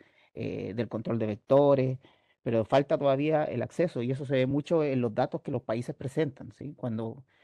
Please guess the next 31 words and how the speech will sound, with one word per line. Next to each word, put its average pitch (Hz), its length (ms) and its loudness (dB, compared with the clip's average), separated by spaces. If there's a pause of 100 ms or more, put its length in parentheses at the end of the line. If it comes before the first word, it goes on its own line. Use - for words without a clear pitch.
(120)
los 117 140 -8
países 123 260 -2
presentan 127 420 -4
datos 131 300 2
de, 113 220 -4 (420)
de 107 140 -6
control, 143 640 4
de 117 120 0
cuántos 120 280 -4
niños 117 260 -4
han 113 100 -8
pesquisado, 135 600 -2
de 120 60 -4
cuántos 120 280 -6
niños 120 220 -4
han 113 60 -10
tratado 123 440 -2
y 117 40 -4
cuántos 117 400 -8 (480)
pacientes 135 520 -2
han 131 100 -4
tratado 135 340 -2
con, 143 140 -6 (140)
con 135 140 -2
el 127 100 -4
tra-, 135 200 -2
eh, 127 100 -6
con, 123 280 -2
con 131 160 0
el 123 80 0
fármaco, 165 540 0